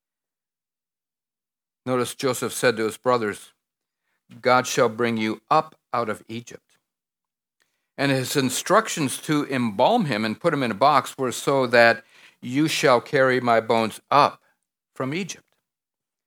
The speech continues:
The passage, just these two sentences, just drips with prophecy. Because twice Joseph tells his brothers, "God will visit you."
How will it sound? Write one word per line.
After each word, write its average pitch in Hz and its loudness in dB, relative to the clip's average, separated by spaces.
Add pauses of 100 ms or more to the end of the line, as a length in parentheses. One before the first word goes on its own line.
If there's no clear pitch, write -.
(760)
The 127 -10
passage, 220 -6
just 196 -8
these 185 -6
two 196 -6
sentences, 127 -6
just 135 -12
drips 147 -8 (340)
with - -14
prophecy. - -14 (1900)
Because - -6
twice - 0
Joseph 147 -4
tells 131 -2
his 113 -12
brothers, 113 -4
"God 143 -2
will 117 -6
visit 131 -6
you." 113 -12